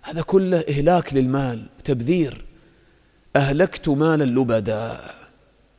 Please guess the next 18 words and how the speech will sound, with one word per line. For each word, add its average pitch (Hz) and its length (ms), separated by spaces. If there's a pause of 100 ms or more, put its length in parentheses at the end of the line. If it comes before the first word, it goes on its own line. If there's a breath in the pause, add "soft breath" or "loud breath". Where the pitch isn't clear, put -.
(1200)
ثم 147 320
يذكره 123 680
الله 120 200
تعالى 113 340
باطلاعه 113 760
عليه، 107 460 (840 soft breath)
أيحسب 131 720
أن 127 220
لم 117 180
يره 117 440
أحد؟ 131 240 (1400)
كما 180 240
ذكره 165 540
بقدرته 165 680
عليه 180 360 (320 loud breath)
يذكره 143 840 (420 loud breath)
باطلاعه 123 880
عليه. 110 340